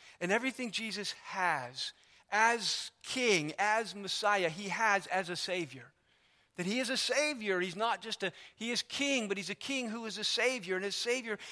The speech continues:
we're told that he came to seek and to save that which is lost, and that he has an invitation, "Come to me.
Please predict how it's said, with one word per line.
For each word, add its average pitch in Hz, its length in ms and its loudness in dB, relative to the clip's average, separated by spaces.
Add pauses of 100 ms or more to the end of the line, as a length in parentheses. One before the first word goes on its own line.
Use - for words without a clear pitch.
(140)
we're 202 100 -2
told 240 260 2
that 220 80 0
he 214 40 -4
came 233 260 -2
to 202 60 -2
seek 262 380 -2
and 220 80 -6
to 202 60 0
save 254 400 6
that 214 180 2
which 147 160 -6
is 180 140 -8
lost, 214 420 4
and 208 120 -6 (200)
that 220 100 6
he 240 80 6
has 220 120 8
an 226 100 2
invitation, 233 760 -2
"Come 262 340 0
to - 140 -8
me. 147 280 -10